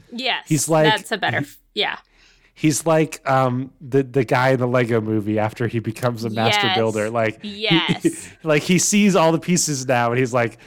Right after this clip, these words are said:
Speaker 2: putting them all together in his mind. Or, you know, any character who, like,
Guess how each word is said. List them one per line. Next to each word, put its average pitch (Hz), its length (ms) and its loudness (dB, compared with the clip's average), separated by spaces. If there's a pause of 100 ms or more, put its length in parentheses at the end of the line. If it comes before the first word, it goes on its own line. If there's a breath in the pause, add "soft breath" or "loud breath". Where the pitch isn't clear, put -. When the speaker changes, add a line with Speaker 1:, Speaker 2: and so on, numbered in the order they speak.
(120 loud breath)
Speaker 2:
putting 165 220 2
them 143 120 0
all 135 140 2
together 127 400 -2
in 117 60 -4
his 117 180 -6
mind. 110 600 -6 (580 soft breath)
Or, 135 240 4
you 139 160 2
know, 139 120 2
any 147 200 0
character 123 460 -2
who, 113 120 0
like, 104 360 -2